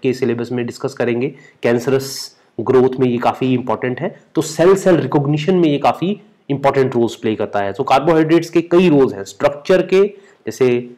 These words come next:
बैक्टीरिया, peptidoglycan, cellulose in case of plants, राइट? Carbohydrates also play a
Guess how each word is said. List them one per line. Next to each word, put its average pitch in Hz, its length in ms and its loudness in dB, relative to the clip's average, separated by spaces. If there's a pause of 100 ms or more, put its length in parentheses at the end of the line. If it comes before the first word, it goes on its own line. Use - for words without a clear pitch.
(120)
बैक्टीरिया, 143 640 0
peptidoglycan, 135 840 0
cellulose 123 640 0
in 123 80 -2
case 120 220 -6
of 117 100 -10 (160)
plants, 135 380 0 (600)
राइट? - 280 -6
Carbohydrates 131 640 2 (100)
also 143 220 0 (100)
play 127 180 4
a 123 40 -2